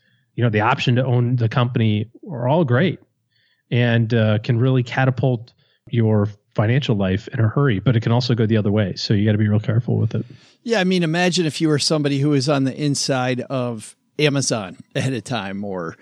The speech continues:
Speaker 2: you know, original shareholders of Microsoft. Everybody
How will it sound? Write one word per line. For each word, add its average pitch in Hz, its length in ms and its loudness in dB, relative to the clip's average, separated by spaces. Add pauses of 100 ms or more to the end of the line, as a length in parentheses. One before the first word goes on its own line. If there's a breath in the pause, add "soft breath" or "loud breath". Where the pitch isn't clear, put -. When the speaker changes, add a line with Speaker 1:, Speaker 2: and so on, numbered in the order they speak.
(460 loud breath)
Speaker 2:
you 117 120 0
know, 92 240 -4 (140)
original 127 640 2 (140)
shareholders 127 680 2
of 110 140 2
Microsoft. 117 920 -4 (500)
Everybody 160 420 2